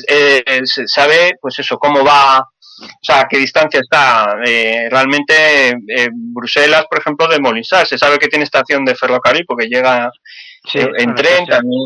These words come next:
Speaker 1: otra vez llega en autobús. Luego se supone que se traslada a vivir allí, ¿no? En, en, más o menos en el, en el Asunto Tornasol ya se le ve ahí muy acomodado. Ya
Speaker 2: Ujú.
Speaker 1: parece que su apartamento de soltero aquel ya lo ha
Speaker 2: <laughs>
Speaker 1: dejado. <laughs> Y desde luego en las joyas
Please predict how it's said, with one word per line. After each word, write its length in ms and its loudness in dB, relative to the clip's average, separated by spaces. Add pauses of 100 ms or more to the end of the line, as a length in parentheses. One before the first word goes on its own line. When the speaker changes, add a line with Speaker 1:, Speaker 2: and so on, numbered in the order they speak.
Speaker 1:
otra 180 0
vez 160 0
llega 160 0
en 100 0
autobús. 800 0 (420)
Luego 300 0
se 120 0
supone 360 0
que 140 0
se 120 0
traslada 560 2
a 20 4
vivir 320 0
allí, 580 0
¿no? 280 -2
En, 180 -4 (480)
en, 60 -6
más 180 -2
o 80 -2
menos 340 -2
en 200 -2
el, 440 -4
en 180 -8
el 80 -4
Asunto 280 -6
Tornasol 560 2
ya 100 2
se 120 0
le 100 2
ve 80 4
ahí 100 2
muy 160 0
acomodado. 540 2 (360)
Ya 200 2
Speaker 2:
Ujú. 80 -6
Speaker 1:
parece 260 -2
que 100 -4
su 120 0
apartamento 560 0
de 100 2
soltero 720 2 (320)
aquel 480 0
ya 120 2
lo 80 2
ha 80 2
Speaker 2:
<laughs> 0 -
Speaker 1:
dejado. 500 0 (160)
<laughs> 540 -4 (520)
Y 420 0
desde 200 0
luego 180 2
en 60 2
las 140 0
joyas 360 2